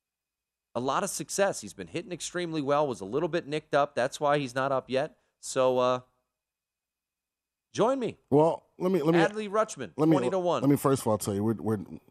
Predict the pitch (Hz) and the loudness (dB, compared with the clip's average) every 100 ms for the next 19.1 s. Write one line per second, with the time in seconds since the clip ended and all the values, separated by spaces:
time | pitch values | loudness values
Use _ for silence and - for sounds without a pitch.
0 | _ 82 110 110 107 92 104 - 85 95 | _ -8 -2 0 0 -2 -6 -4 -2 0
1 | 90 78 73 73 69 73 - 73 73 76 | 0 -2 -4 -6 -6 -6 -4 -4 -4 -6
2 | 67 - 71 - - - - - 226 330 | -8 -6 -8 -8 -12 -14 -12 0 4 4
3 | 349 262 330 - - 285 294 285 269 269 | 2 -4 -8 -8 -2 2 2 2 2 0
4 | 254 240 220 202 220 202 196 196 131 107 | 0 -2 -2 -2 2 4 4 2 -4 -4
5 | 95 76 82 104 - 143 123 151 254 233 | -10 -10 -6 0 4 4 4 -2 -2 0
6 | 139 135 131 135 147 135 131 139 127 131 | 2 0 2 4 4 4 2 -2 0 2
7 | 120 117 131 120 - 175 208 233 - 233 | 4 4 4 4 4 4 2 0 -2 0
8 | 220 226 202 208 262 160 - - 170 - | 0 0 2 4 6 4 2 2 4 4
9 | 170 190 - 208 196 175 170 190 202 120 | 4 4 4 2 2 2 2 0 0 0
10 | - 110 87 92 82 - 117 117 110 107 | 2 0 2 -4 -4 -4 2 4 4 2
11 | 240 185 131 120 196 233 190 107 151 185 | 0 -2 -2 -4 -4 -2 0 0 4 4
12 | 170 - 247 220 160 233 254 220 220 202 | 4 4 4 4 4 4 2 0 0 0
13 | 185 170 143 135 139 123 139 135 127 131 | 0 0 0 0 0 0 2 4 2 2
14 | - 139 131 127 123 110 113 123 120 - | 0 0 2 2 2 0 2 2 2 0
15 | 127 117 117 113 - 110 104 107 104 92 | 0 0 0 0 0 0 2 2 0 0
16 | 98 95 92 95 98 92 92 - 85 87 | -2 0 -2 0 -2 -2 -4 -4 -4 -4
17 | 85 80 80 76 117 127 - - 113 98 | -2 -2 -2 0 2 2 -2 -2 -2 0
18 | 120 117 110 101 - 107 101 - 98 90 | 2 4 4 2 0 -2 0 0 2 2
19 | 85 | 0